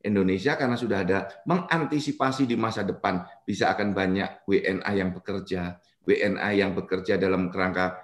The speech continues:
hubungan diplomatik, duta besar, kon-, di kon-, eh, di atase-atase, itu sudah diberikan itu. Yang tinggal dengan memenuhi persyaratan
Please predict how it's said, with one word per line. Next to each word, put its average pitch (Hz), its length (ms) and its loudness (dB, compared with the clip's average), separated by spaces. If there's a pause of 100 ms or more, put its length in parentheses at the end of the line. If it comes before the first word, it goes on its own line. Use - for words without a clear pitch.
(180)
hubungan 101 400 0
diplomatik, 98 640 0
duta 92 320 -2
besar, 90 560 -4 (640)
kon-, 95 320 -2
di 90 160 -10
kon-, 98 220 0
eh, 95 420 -2
di 95 100 4 (520)
atase-atase, 95 1120 -2
itu 151 160 2
sudah 185 220 4
diberikan 123 500 2
itu. 127 240 -2
Yang 98 240 0
tinggal 117 480 2 (320)
dengan 113 320 2
memenuhi 120 800 4 (160)
persyaratan 98 800 -4